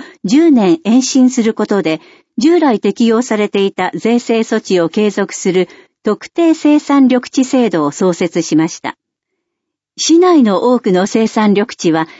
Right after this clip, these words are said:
二千二十二年十月に当初の指定から三十年を迎えます。市では来年度以降、生産緑地を所有する皆様に特定生産緑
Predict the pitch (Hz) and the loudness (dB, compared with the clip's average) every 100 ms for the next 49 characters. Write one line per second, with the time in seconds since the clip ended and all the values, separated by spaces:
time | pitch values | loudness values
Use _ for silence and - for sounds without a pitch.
0 | _ 220 240 339 339 247 277 269 220 196 | _ 0 0 2 4 4 4 2 2 2
1 | 220 202 160 156 214 208 208 - 185 165 | 2 2 2 2 2 2 0 0 2 0
2 | - - _ - 302 254 208 185 240 - | -2 -14 _ 2 2 2 0 0 -2 -2
3 | 214 208 202 196 208 226 277 294 311 269 | -2 -2 -2 -2 -2 2 2 4 4 4
4 | 220 180 160 175 170 170 160 160 - _ | 4 2 2 0 0 2 2 2 -2 _
5 | _ _ _ _ _ _ _ _ - 269 | _ _ _ _ _ _ _ _ -2 0
6 | 233 190 - - - 196 277 277 277 254 | 0 -2 -6 -14 -4 0 4 4 4 4
7 | 233 226 254 - 180 156 - _ - 311 | 2 2 -2 -2 -2 -4 -10 _ 0 0
8 | 302 320 302 320 - - 202 196 226 214 | 2 4 4 2 -2 -2 0 0 0 2
9 | 240 247 254 233 220 220 247 208 180 170 | 2 2 0 2 2 2 0 0 0 2
10 | 170 165 - _ - 214 - 320 330 302 | 2 0 -10 _ -4 -4 -4 -2 0 0
11 | 311 311 311 294 294 | 0 2 2 4 2